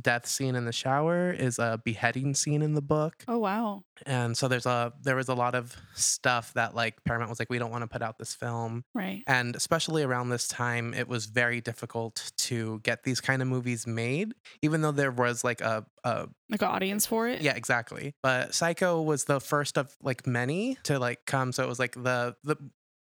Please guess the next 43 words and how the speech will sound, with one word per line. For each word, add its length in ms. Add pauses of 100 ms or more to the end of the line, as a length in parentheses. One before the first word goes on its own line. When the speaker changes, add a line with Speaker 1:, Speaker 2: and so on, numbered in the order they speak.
(120)
Speaker 1:
when 200
the 60
movie 220
came 220
out, 280
it 100
wasn't 300
even, 440
um, 420 (680)
there 120
wasn't, 260
like, 140
a 80
rating 380
system 640
yet. 260 (100)
Speaker 2:
What? 300 (600)
Speaker 1:
Yeah, 120
so 240
it 80
Speaker 2:
So 80
no, 180
like, 240
rated 220
Speaker 1:
Mm-hmm, 140
Speaker 2:
R? 440
Speaker 1:
so 220
it 80
wasn't 260
declared 420
Speaker 2:
Wow. 60
Speaker 1:
rated 320
R 200
until 300
the 200
eighties. 520 (280)
Speaker 2:
Holy 260
shit. 320
Speaker 1:
I 120
know, 500
which 180
is 120
crazy. 560